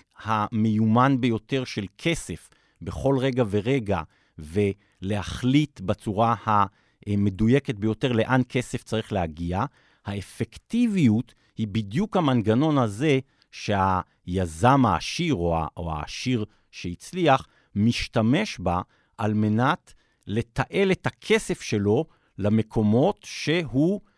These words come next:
אה, מוכיח בעזרת, אה, K P Is ועוד, אה, אה, אה, מטריקס, אה, רבים, שהכסף, אה, יעשה באמת משהו אפקטיבי, שתהיה לו טביעת רגל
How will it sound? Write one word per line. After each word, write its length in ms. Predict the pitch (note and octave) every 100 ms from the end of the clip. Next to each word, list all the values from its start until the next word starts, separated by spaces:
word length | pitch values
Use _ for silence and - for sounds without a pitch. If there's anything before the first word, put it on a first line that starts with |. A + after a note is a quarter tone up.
| _ _ -
אה, 100 | A2+ -
מוכיח 800 | A2+ A2+ - D#2 F#3 C3 F#2 F2+
בעזרת, 760 | E2+ F#2 E2 E2+ A#2 A2+ _
אה, 180 | G#2+ F#2+ E2 -
K 40 | B2+ -
P 40 | G#2 G#2
Is 400 | A2 A#2 G2 F2
ועוד, 380 | F#2 G2 F#2+ F#2+
אה, 100 | F2 - _ _ F2+
אה, 40 | F2+ E2+ E2+ D#2+
אה, 220 | F2+ F2 E2+
מטריקס, 880 | F2 F#2+ A#2+ - A#2 A#2 - -
אה, 160 | F#2+ F#2
רבים, 420 | F2 F2 D#3+ G#3 - _ _
שהכסף, 1600 | - - D3+ F#3+ - _ _ _ G#2 A2 - - D#3+ - D3 - - -
אה, 120 | A2+ -
יעשה 680 | A#2 A#2+ F#2+ - - F#3+ F#3
באמת 560 | B2+ A#2+ C#3 D3 - - _ _ -
משהו 360 | G#2 C3+ - B2
אפקטיבי, 640 | - - - - D#3 G2
שתהיה 400 | - A#2+ - B2
לו 140 | B2+ B2
טביעת 540 | - G2+ A#2+ B2 -
רגל 420 | G#2 C3 C3 C3+